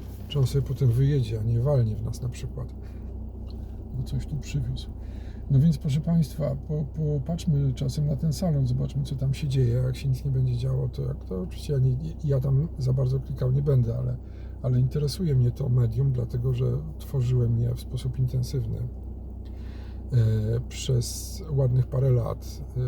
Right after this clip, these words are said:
E, przypomnę tylko, że na tak zwanym pudle nie byłem nigdy na pierwszym miejscu. Raz byłem na trzecim. E, razem z Tojachem generowaliśmy siedemdziesiąt procent ruchu. E, a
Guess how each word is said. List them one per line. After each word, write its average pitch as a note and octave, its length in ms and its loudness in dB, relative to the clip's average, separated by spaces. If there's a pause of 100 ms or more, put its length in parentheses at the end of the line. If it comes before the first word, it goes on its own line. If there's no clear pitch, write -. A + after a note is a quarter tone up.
E, C3 40 -2
przypomnę C3 520 2
tylko, C3 420 0
że - 220 0 (600)
na B2 120 6
tak B2 200 2
zwanym B2 300 4
pudle B2+ 500 2 (260)
nie B2+ 140 10
byłem B2+ 280 6
nigdy B2 360 0 (880)
na B2+ 80 6
pierwszym C3+ 400 4
miejscu. A#2+ 340 2
Raz C3+ 160 4
byłem C3 320 6
na B2+ 100 4
trzecim. B2 440 -4 (1600)
E, B2 340 2
razem B2 280 6
z - 80 -2
Tojachem C#3 440 0
generowaliśmy B2 640 2
siedemdziesiąt C3 480 0
procent C3+ 380 -2
ruchu. C3+ 340 0 (1040)
E, C#3+ 40 2 (1120)
a B2+ 400 2